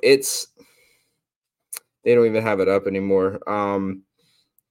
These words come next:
so I'm still taking this at thirteen and a half. I would take this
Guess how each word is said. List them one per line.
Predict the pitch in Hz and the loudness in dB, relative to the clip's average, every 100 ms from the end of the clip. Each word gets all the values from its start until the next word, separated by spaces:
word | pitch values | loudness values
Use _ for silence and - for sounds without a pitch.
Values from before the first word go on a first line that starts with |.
| - _ | -20 _
so | - - 113 110 - | -2 4 4 4 2
I'm | 151 | 0
still | 160 180 | 2 2
taking | 185 170 | 4 4
this | 165 156 | 4 4
at | 143 | 4
thirteen | 151 143 156 151 | 4 4 0 -2
and | 147 | -2
a | |
half. | 156 151 147 143 - | -2 -2 -2 -6 -4
I | 123 131 | 0 4
would | 135 135 | 2 2
take | 135 - - | -2 -2 2
this | 123 120 117 - | 6 6 4 -6